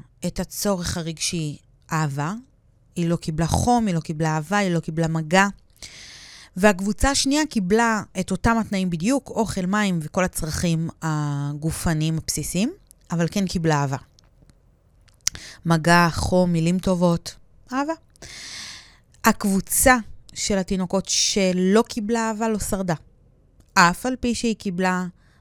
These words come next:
מים ואוכל וכל מה שהם צריכים בשביל הקיום הפיזי שלהם. לא קיבלו אהבה, לא שרדו,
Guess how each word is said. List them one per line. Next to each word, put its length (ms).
מים 680
ואוכל 580
וכל 300
מה 100
שהם 180
צריכים 240
בשביל 200
הקיום 720
הפיזי 520
שלהם. 380
לא 280
קיבלו 400
אהבה, 400
לא 80
שרדו, 360